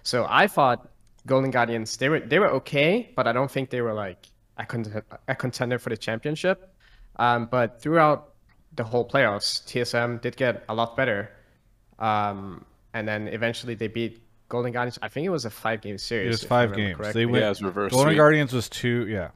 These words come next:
Speaker 2: reverse sweep.
Speaker 1: Yeah, and I think you know, you learn so much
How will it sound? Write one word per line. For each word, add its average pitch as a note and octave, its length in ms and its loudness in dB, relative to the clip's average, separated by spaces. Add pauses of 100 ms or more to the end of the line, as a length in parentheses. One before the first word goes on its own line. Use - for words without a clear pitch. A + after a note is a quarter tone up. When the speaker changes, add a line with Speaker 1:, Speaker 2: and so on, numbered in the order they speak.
(180)
Speaker 2:
reverse G2 360 -8
sweep. - 220 -12
Speaker 1:
Yeah, A#2+ 420 2 (140)
and C3 140 0
I C#3+ 60 4
think E3+ 420 0 (800)
you B2 80 -2
know, A#2+ 140 2
you A#2 240 -4
learn D3 180 4
so D3+ 160 -2
much C#3 540 -2